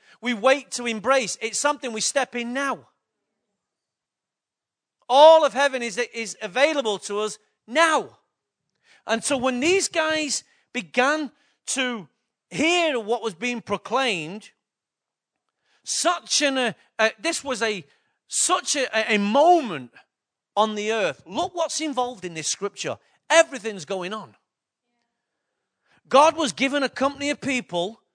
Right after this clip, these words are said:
a heavenly glimpse of what they should prepare themselves for. God was giving this company of people a heavenly glimpse of what they should prepare themselves for,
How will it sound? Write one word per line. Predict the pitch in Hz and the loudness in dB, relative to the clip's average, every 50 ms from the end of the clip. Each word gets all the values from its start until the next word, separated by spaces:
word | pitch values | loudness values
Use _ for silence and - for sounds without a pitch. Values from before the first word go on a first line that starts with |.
| _ _ _ _ _ _ _ - | _ _ _ _ _ _ _ 0
a | 202 202 196 | 2 2 2
heavenly | 180 190 214 254 277 285 320 311 311 311 311 254 | 2 6 6 6 6 6 2 -2 0 0 -2 -2
glimpse | 202 285 294 254 202 185 214 208 - - - - - _ _ _ _ _ _ _ - | 0 0 2 2 2 0 -4 -6 -4 -4 -4 -4 -6 _ _ _ _ _ _ _ 2
of | 220 226 190 180 185 | 2 2 2 2 0
what | 233 269 285 269 240 | 4 4 4 4 2
they | 233 254 269 285 | 2 2 2 4
should | - - - 302 - _ | 2 0 0 -2 -4 _
prepare | - 190 175 _ - 262 285 269 269 277 | -6 -8 -8 _ 0 2 4 4 4 4
themselves | 233 233 226 208 196 - - 233 214 208 185 170 - | 2 0 -2 -2 -2 -4 0 0 0 0 0 -6 -10
for. | - 202 196 190 180 143 113 - _ _ _ _ _ _ _ _ _ _ _ _ _ _ _ _ _ _ _ _ _ _ _ _ _ _ _ _ _ - _ _ - | -8 -6 -4 -4 -4 -4 -6 -10 _ _ _ _ _ _ _ _ _ _ _ _ _ _ _ _ _ _ _ _ _ _ _ _ _ _ _ _ _ -20 _ _ -2
God | - 208 208 233 269 233 | 2 4 4 4 4 2
was | 269 302 208 - | -2 -4 -4 -2
giving | - 294 302 240 277 240 | -2 -2 0 0 -2 -2
this | 233 262 - - | 0 -2 -2 -4
company | - - 330 277 262 247 254 269 | -4 2 2 2 2 2 -2 -2
of | 277 - | -2 -2
people | - 269 262 247 175 - 185 196 226 220 _ _ _ _ _ _ _ - | -2 -4 -4 -4 -4 -4 -4 -4 -4 -4 _ _ _ _ _ _ _ -4
a | 147 175 | -2 -2
heavenly | 175 170 214 233 226 269 285 285 294 294 | 0 4 4 2 4 2 0 0 0 -2
glimpse | 208 247 269 240 202 196 226 226 - - - - _ _ - - - | -2 0 0 0 0 0 -4 -8 -6 -4 -4 -4 _ _ -18 -6 -2
of | 185 185 160 156 | -2 -2 -2 0
what | 170 226 262 302 - - | 6 6 6 6 6 4
they | 262 254 254 240 | 2 2 2 2
should | - - 269 240 - | 0 -2 -2 -4 -6
prepare | - 240 - - 254 269 277 277 254 | -10 -12 -4 0 2 2 4 2 2
themselves | 226 214 196 196 - - 233 226 220 202 - - | 0 -2 -2 -2 -2 0 0 2 0 0 -2 -6
for, | - 202 180 156 135 | -4 -2 0 0 0